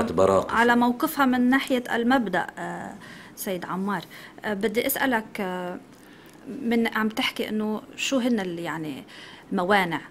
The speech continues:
Speaker 2: وصول الفرنجية؟ واحدة من الموانع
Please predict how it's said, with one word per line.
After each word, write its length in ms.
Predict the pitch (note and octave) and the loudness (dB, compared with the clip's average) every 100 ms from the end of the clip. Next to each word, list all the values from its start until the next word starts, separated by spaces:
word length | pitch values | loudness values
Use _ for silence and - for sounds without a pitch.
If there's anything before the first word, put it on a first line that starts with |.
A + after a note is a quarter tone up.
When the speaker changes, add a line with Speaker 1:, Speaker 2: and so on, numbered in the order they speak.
| - | -16
Speaker 2:
وصول 280 | - - G#3 | -10 -6 -4
الفرنجية؟ 440 | F#3+ G3 F#3 F3+ F3+ | -6 -6 -8 -6 -2
واحدة 420 | G#3+ - - G3 | 0 0 -2 -4
من 220 | G3+ G3+ | -2 -2
الموانع 680 | F#3 F3+ F3 F#3 G#3+ A3 B3 | -4 -4 -4 0 0 0 -4